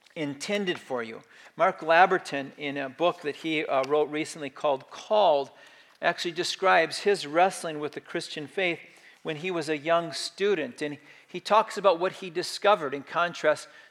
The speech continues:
to what he thought he knew about what it meant to be a Christian. In the opening of the book, he says, he says this, "When I was considering the possibility of embracing Christian faith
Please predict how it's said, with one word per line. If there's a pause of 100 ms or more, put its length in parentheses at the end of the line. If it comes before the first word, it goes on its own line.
to
what
he
thought
he
knew
about
what
it
meant
to
be
a
Christian. (480)
In
the
opening
of
the
book,
he
says,
he
says
this,
"When
I
was (300)
considering
the
possibility
of
embracing
Christian
faith